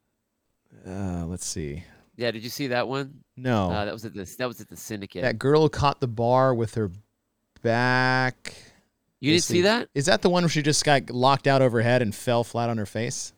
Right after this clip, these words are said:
Speaker 2: Fell forward, yeah. So she stepped forward and then started buckling.
Speaker 1: Oh, yeah. Let me try to find this. I know what you're talking about.
Speaker 2: Um, I have it on my phone right here 'cause <laughs> I was showing
Speaker 1: Here, I'll, I'll
Speaker 2: people.
Speaker 1: put it up. I think, uh,
Speaker 2: Okay.
Speaker 1: who, uh,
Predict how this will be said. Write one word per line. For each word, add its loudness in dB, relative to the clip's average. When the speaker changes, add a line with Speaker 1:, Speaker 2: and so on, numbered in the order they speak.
Speaker 2:
Fell 2
forward, 2
yeah. 4
So -8
she -6
stepped -2
forward 2
and 0
then -6
started -8
buckling. -8
Speaker 1:
Oh, 0
yeah. -4
Let -6
me -4
try -8
to -8
find -12
this. -8
I -2
know -2
what -6
you're -14
talking -14
about. -20
Speaker 2:
Um, -2
I -4
have -4
it -8
on -10
my -14
phone -12
right -10
here -12
'cause -12
<laughs> -6
I -2
was -2
showing 0
Speaker 1:
Here, -2
I'll, 2
I'll 2
Speaker 2:
people. 0
Speaker 1:
put 2
it -4
up. -6
I -14
think, -6
uh, 0
Speaker 2:
Okay. -8
Speaker 1:
who, -2
uh, -6